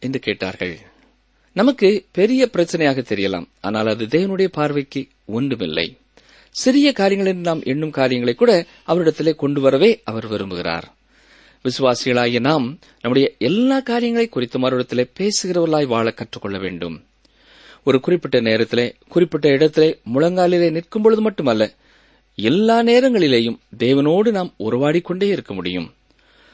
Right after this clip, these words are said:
உள்ளத்திலே எண்ணங்கள் வரும்பொழுதெல்லாம் உடனுக்குடன் தேவனுக்கு அதை நாம் தெரியப்படுத்திக் கொண்டே இருக்க முடியும். நீண்ட தூரம் உங்கள் வாகனத்திலே நீங்கள் பிரயாணம் செய்கிறீர்கள். உங்கள் மோட்டார் சைக்கிளிலோ அல்லது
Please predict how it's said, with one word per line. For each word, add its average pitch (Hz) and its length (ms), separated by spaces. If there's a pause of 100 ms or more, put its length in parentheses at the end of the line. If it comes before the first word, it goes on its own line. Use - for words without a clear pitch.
(140)
உள்ளத்திலே 208 720
எண்ணங்கள் 156 420
வரும்பொழுதெல்லாம் 170 680 (140)
உடனுக்குடன் 254 680
தேவனுக்கு 180 380
அதை 160 160
நாம் 175 220
தெரியப்படுத்திக் 233 580
கொண்டே 151 240
இருக்க 117 240
முடியும். 87 440 (800)
நீண்ட 226 280
தூரம் 208 460
உங்கள் 151 200
வாகனத்திலே 143 580
நீங்கள் 131 280
பிரயாணம் 160 440
செய்கிறீர்கள். 101 520 (420)
உங்கள் 180 200
மோட்டார் 202 480
சைக்கிளிலோ 123 540 (440)
அல்லது 165 340